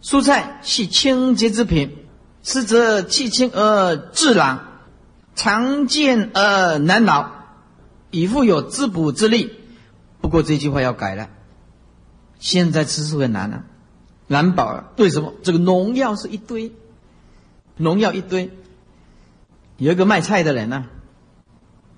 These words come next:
我，我们到南投了哈，哎，卖菜的、卖蔬菜的人，现在是怎么样？他在抓菜啊，抓这个菜。他自己种的菜，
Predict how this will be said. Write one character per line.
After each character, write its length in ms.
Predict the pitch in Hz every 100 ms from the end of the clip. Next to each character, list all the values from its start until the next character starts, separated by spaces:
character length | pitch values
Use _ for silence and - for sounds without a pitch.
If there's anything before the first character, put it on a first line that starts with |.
| -
我， 100 | 120
我 180 | 120 139
们 100 | 165
到 80 | 147
南 180 | 127
投 160 | 139 123
了 140 | 127
哈， 320 | 120 123 110 - - _ _ _ _ _ _ -
哎， 540 | 113 107 98 92 90 - _ _ _ _ _ _ _ _
卖 200 | 185 151
菜 240 | 131 160
的、 100 | 113
卖 140 | 113 147
蔬 200 | - 139
菜 200 | - 107
的 80 | 98
人， 160 | - -
现 200 | - 214
在 100 | 175
是 100 | 160
怎 140 | 139 98
么 80 |
样？ 180 | 113 107 - - _ _ _ _ _ -
他 120 | 147
在 100 | 127
抓 240 | - 123
菜 240 | 120 - -
啊， 160 | - - - - _ _
抓 200 | - 123
这 80 | 123
个 80 | 113
菜。 240 | - - - - - _ _ _ _ _ _ _ _ _ _ _ _
他 380 | 214 226 226 - _ _ _ _
自 300 | - 269 208
己 400 | - 131 120 123 - _ _ _ _ _ _ _
种 180 | 262 208
的 80 | 170
菜， 320 | 202 175